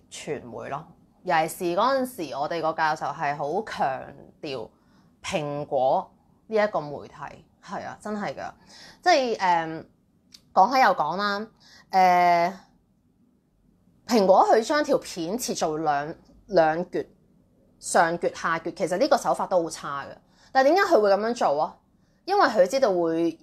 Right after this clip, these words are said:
hit rate 咯，即係例如話而家咪講緊蘋果要 log in 嘅，其實我自己就唔 buy 呢個做法嘅，基本上係啦。咁同埋佢自從要 log in 呢，其實我係冇 log in 睇過嘅。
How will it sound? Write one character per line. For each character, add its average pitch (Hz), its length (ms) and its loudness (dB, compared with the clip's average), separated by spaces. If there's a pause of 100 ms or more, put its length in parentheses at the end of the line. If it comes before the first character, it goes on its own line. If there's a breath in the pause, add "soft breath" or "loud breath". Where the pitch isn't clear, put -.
(100)
hit - 260 -4
rate 190 240 2
咯， 175 300 0
即 339 100 -4
係 302 320 0
例 156 80 0
如 151 80 -2
話 151 100 2
而 165 120 -2
家 196 100 2
咪 254 160 -2
講 165 180 -4
緊 208 140 -4
蘋 180 140 -6
果 135 120 -4
要 190 120 -2
log 170 260 2
in 165 240 -8
嘅， 143 240 -4
其 202 100 -4
實 175 220 -2
我 175 140 0
自 214 160 -6
己 185 140 -2
就 247 100 2
唔 147 280 -6
buy 190 240 0
呢 180 100 0
個 165 80 0
做 139 160 -8
法 139 260 -16
嘅， 127 100 -18
基 147 140 -14
本 - 120 -14
上 - 160 -14 (200)
係 151 80 -8
啦。 113 120 -8 (240 loud breath)
咁 240 140 0
同 349 140 2
埋 156 160 0
佢 180 160 0
自 190 160 -4
從 156 180 -10
要 165 80 -2
log 214 240 2
in 208 80 -4
呢， 214 80 -2
其 196 100 -4
實 - 160 -8
我 143 80 -4
係 160 120 -8
冇 143 160 -6
log 160 200 -4
in 160 80 -10
睇 131 300 -14
過 131 260 -8
嘅。 - 120 -16